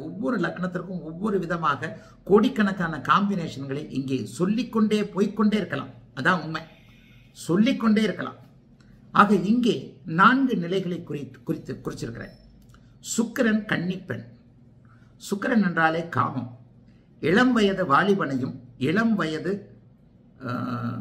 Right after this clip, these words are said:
யுவதியையும் இங்கே சுக்கிரன் குறிக்கிறார். அதே நேரத்தில் சனி என்பவர் வயதான, முதுமையான பெண் ஆணை குறிக்கிறார்.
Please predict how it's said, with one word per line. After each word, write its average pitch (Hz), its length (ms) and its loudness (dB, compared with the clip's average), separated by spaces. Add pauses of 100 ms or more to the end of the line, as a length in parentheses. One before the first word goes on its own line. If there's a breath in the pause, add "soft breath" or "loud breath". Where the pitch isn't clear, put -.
(320)
யுவதியையும் 156 680 0 (160)
இங்கே 160 320 -6
சுக்கிரன் 175 480 -6
குறிக்கிறார். 117 460 -10 (760 soft breath)
அதே 190 280 4
நேரத்தில் 147 480 -2 (460)
சனி 208 360 2 (120)
என்பவர் 135 480 -4 (260)
வயதான, 160 560 0 (240)
முதுமையான 160 640 0 (540)
பெண் 208 200 6 (340)
ஆணை 175 200 2
குறிக்கிறார். 113 520 -8